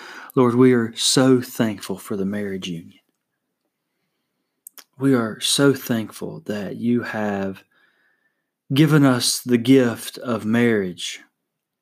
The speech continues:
that we might gain a better understanding of you, that we might gain a better understanding of your creation,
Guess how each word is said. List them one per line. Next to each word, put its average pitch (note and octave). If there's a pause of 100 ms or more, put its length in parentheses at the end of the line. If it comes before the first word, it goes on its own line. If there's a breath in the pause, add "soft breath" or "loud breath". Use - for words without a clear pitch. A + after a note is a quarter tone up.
(340)
that B2+
we C#3+
might C3+
gain B2
a B2
better C3+
understanding C3+
of G#2
you, D3+
that C#3
we B2+
might A#2+
gain B2
a A2
better B2+
understanding A2+
of G2
your F#2+
creation, C#3+